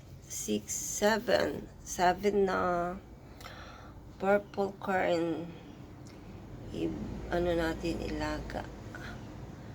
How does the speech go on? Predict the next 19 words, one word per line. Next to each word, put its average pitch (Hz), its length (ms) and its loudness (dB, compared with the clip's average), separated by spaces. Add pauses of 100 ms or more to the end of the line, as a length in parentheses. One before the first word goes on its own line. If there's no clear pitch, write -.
(480)
Ano, 185 320 2
nagustuhan 196 560 2
ko 196 160 2
ito - 160 -2
kasi 185 320 0
hindi 180 240 2
siya 196 160 0
masyadong 175 640 2
matamis. 175 800 0 (600)
Tama 185 320 0
lang 180 160 4
yung 170 240 2
lasa 165 480 0
niya. 160 240 -2 (1200)
Yung 202 240 0
sweet 208 320 -4
corn 196 240 4
naman, 180 400 2
sweet 185 320 -2